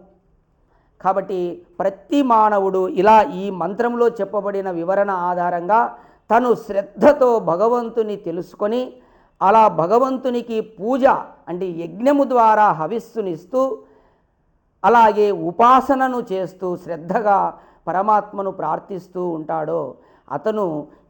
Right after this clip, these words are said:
ఈ విధమైనటువంటి ఫలితాలను పొందుతాడు. అజ్ఞానము నశిస్తుంది. అలాగే మంచి సంతానము, మనవళ్ళు, మనవరాళ్ళు, ధనము, ఇవన్నీ పొందుతాడు. భగవంతుని పూజా ఫలం ఇదంతా. కాబట్టి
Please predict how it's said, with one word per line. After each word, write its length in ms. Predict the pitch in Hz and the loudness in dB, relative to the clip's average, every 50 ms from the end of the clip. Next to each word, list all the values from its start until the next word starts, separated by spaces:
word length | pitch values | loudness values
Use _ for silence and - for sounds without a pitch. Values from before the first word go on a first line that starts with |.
| - 139 160 | -8 -4 -4
ఈ 20 | 160 156 139 | -2 -2 -4
విధమైనటువంటి 920 | 147 143 165 190 208 214 208 202 202 196 190 175 - 175 175 170 165 143 156 - - - | -2 -2 0 0 0 2 0 0 2 0 -2 -2 -2 -2 -2 -2 -2 -4 -6 -8 -6 -6
ఫలితాలను 640 | 135 139 170 175 185 180 170 160 156 156 151 151 147 - | -2 -2 -2 0 2 2 2 2 2 0 -2 -2 -4 -4
పొందుతాడు. 640 | 147 151 160 165 160 151 151 147 143 135 143 160 165 151 131 - - - - - _ _ - | -4 -2 -2 -2 0 0 0 0 0 0 0 0 0 0 -2 -6 -12 -18 -20 -20 _ _ -4
అజ్ఞానము 720 | 135 143 139 143 170 170 180 185 180 180 175 175 170 165 156 147 | -4 -4 -2 0 2 4 6 8 6 6 4 4 0 -2 -2 -4
నశిస్తుంది. 800 | 151 151 - 196 180 185 - - 170 160 151 147 143 160 180 180 160 147 - - - - _ _ _ _ _ _ _ _ _ _ _ _ _ _ _ _ _ - | -4 -4 -4 -6 -6 -8 -8 -6 -4 -2 -2 0 0 0 2 0 0 -2 -6 -10 -18 -20 _ _ _ _ _ _ _ _ _ _ _ _ _ _ _ _ _ 2
అలాగే 480 | 160 175 196 208 196 196 190 196 190 185 175 185 - - - - - 139 156 | 6 8 10 10 10 10 8 4 4 4 0 -2 -8 -16 -20 -14 -6 -2 0
మంచి 380 | 185 226 247 247 247 247 240 220 165 - - - - - _ _ _ - | 2 2 0 0 2 2 2 2 2 0 -4 -12 -20 -20 _ _ _ -6
సంతానము, 760 | 165 165 202 214 202 214 202 196 190 185 185 175 180 185 196 214 214 202 | -4 -4 -2 2 6 6 8 8 8 6 4 2 2 0 0 0 0 0
మనవళ్ళు, 500 | 175 170 190 190 190 196 185 185 185 196 202 208 196 185 | -2 0 0 2 4 4 4 4 2 2 2 2 2 0
మనవరాళ్ళు, 640 | 180 190 202 208 202 190 190 185 185 180 180 196 196 196 160 151 | 0 0 2 2 4 4 4 4 2 0 0 0 0 0 2 2
ధనము, 400 | 156 175 190 196 190 190 202 208 220 220 | 2 4 4 4 2 2 0 -2 -2 -2
ఇవన్నీ 580 | 196 175 170 180 190 208 233 247 262 277 285 233 233 | -4 -4 -4 -4 -4 -4 -4 -4 2 2 2 4 4
పొందుతాడు. 500 | 240 233 226 226 220 220 214 208 185 - - - 143 | 2 4 4 4 6 6 6 6 4 2 -4 -2 -2
భగవంతుని 580 | 156 170 185 208 220 226 220 214 220 214 214 202 202 - | 0 2 4 2 2 2 -2 -2 -4 -4 -4 -4 -8 -6
పూజా 280 | 185 208 220 214 233 220 | -6 -2 2 6 6 6
ఫలం 280 | - 190 196 214 214 208 190 | 6 4 2 2 2 0 -2
ఇదంతా. 280 | 180 190 196 185 202 - - - - _ _ _ _ _ _ _ _ _ _ _ _ _ _ _ - | -6 -6 -2 -2 -2 -2 -4 -10 -20 _ _ _ _ _ _ _ _ _ _ _ _ _ _ _ 4
కాబట్టి 460 | 185 208 202 190 190 185 185 185 190 | 6 6 6 6 4 2 4 6 8